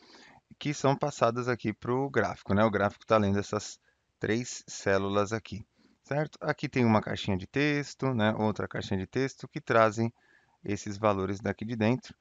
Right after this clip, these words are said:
e esse do texto traz a performance, certo? Bom, vamos começar aqui, ó. Vou fazer o gráfico aqui do lado, mas deixa eu explicar essas caixinhas primeiro aqui, ó.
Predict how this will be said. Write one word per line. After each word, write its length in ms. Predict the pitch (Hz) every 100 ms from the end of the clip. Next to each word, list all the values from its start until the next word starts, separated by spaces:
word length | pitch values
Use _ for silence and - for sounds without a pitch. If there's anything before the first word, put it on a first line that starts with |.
| _ _ _ _
e 120 | - 113
esse 180 | 107
do 100 | 113
texto 320 | 113 101 101 -
traz 300 | 104 101 104
a 60 |
performance, 640 | - 120 - 92 101 101 -
certo? 500 | - 143 156 - - _ - _ 110
Bom, 160 | 104 - _ _ -
vamos 200 | 113 135
começar 440 | 120 110 95 104
aqui, 280 | 98 - 151 127
ó. 100 | 92 - _ _ _ _ _ _ - -
Vou 160 | 101 104
fazer 420 | 113 98 107 - -
o 120 | 101
gráfico 360 | 98 98 - 98
aqui 160 | -
do 140 | 101 92
lado, 400 | 131 131 98 92 _ - - -
mas 120 | 147
deixa 180 | 185 185
eu 20 |
explicar 340 | 170 - 131
essas 220 | 120 120 -
caixinhas 480 | 110 104 - 98
primeiro 380 | - 107 98 92
aqui, 260 | 101 -
ó. 60 | 98